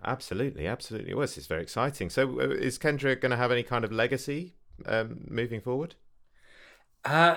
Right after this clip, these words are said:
Speaker 2: she's become, um, understandably popular among trendy online Catholics.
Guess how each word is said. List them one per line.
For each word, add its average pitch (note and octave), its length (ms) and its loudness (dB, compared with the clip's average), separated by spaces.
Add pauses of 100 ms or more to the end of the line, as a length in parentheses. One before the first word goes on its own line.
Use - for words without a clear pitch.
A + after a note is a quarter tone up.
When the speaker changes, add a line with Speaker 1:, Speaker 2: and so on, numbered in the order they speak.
Speaker 2:
she's F#3+ 280 6
become, F3 680 6
um, D#3 200 8
understandably E3 960 6
popular C#3+ 500 4
among C3 460 6
trendy C3+ 800 4
online C3 480 6
Catholics. - 760 -6